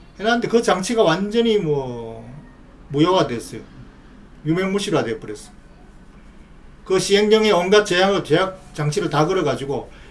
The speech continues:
고양이 목에 방울을 달고 돌아다녀도 방울이 하나도 안 울리게 돼 있어. 그 사회이사에 완전히 거수기가 돼버리니까, 사-, 사회이사가. 지금 사회이사를 제가 참고로 보면요.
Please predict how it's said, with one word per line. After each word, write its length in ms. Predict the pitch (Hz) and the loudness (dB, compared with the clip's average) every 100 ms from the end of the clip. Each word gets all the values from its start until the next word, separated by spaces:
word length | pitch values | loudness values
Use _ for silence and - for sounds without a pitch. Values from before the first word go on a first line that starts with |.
| - | -4
고양이 320 | 165 208 214 | 4 6 6
목에 680 | 180 147 170 151 147 185 175 | 0 -4 -6 -6 -4 -4 0
방울을 300 | 175 208 185 | 2 2 2
달고 260 | 160 170 170 | 2 0 0
돌아다녀도 480 | 190 180 196 180 139 | 0 0 0 -2 -2
방울이 280 | 185 190 | -2 0
하나도 300 | 147 185 202 | 0 0 0
안 100 | 143 | 0
울리게 300 | 135 165 196 | 2 2 2
돼 80 | 156 | 0
있어. 320 | 120 - 104 - - - - - - - - - - - - - - - - - | -2 -6 -16 -20 -20 -20 -20 -20 -20 -20 -20 -20 -20 -20 -20 -20 -20 -20 -20 -16
그 140 | - 214 | -2 4
사회이사에 640 | 208 220 233 226 214 190 | 10 12 12 10 8 8
완전히 480 | 156 151 185 190 175 | 6 4 2 2 0
거수기가 540 | 170 196 214 185 165 | 0 0 -2 -2 0
돼버리니까, 440 | 147 139 113 101 - | 0 0 -4 -10 -12
사-, 280 | - 143 139 | -4 -2 -2
사회이사가. 840 | 147 156 156 147 127 110 117 110 - - - - - - - - - - - - - - - - - - - - - - | 0 2 2 0 -6 -8 -10 -14 -20 -20 -20 -20 -20 -20 -20 -20 -20 -20 -20 -20 -20 -20 -20 -20 -20 -20 -20 -20 -20 -20
지금 240 | - 185 170 | -4 -2 2
사회이사를 560 | 175 214 214 214 185 | 10 12 12 10 4
제가 220 | 156 156 | 2 2
참고로 420 | 147 208 202 156 127 | 0 -2 0 0 0
보면요. 560 | 131 120 110 110 151 | -2 -6 -8 -10 -10